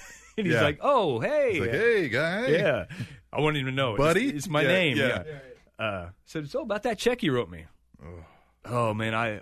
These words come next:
Speaker 1: okay, uh, he started rambling. I'm problem with my bank and blah, blah,
Speaker 2: Sure.
Speaker 1: uh, what, you
Speaker 2: The
Speaker 1: know.
Speaker 2: problem is I don't have any fucking money.
Speaker 1: Yeah.
Speaker 2: <laughs>
Speaker 1: Yeah.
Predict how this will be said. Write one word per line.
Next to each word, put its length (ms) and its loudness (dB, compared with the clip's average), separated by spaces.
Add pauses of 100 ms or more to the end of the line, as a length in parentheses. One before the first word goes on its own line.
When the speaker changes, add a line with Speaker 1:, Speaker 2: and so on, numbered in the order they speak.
Speaker 1:
okay, 680 -6
uh, 80 0
he 60 -2
started 320 0
rambling. 320 -2 (120)
I'm 220 -2
problem 260 2
with 100 -2
my 100 -2
bank 380 -4
and 160 -14
blah, 300 -6
blah, 200 -10
Speaker 2:
Sure. 400 -2
Speaker 1:
uh, 40 -12
what, 120 -6
you 200 -14
Speaker 2:
The 60 0
Speaker 1:
know. 60 -4
Speaker 2:
problem 260 4
is 100 0
I 80 2
don't 140 0
have 140 0
any 120 -4
fucking 400 -2
money. 380 -2
Speaker 1:
Yeah. 260 2 (220)
Speaker 2:
<laughs> 120 -6
Speaker 1:
Yeah. 180 -12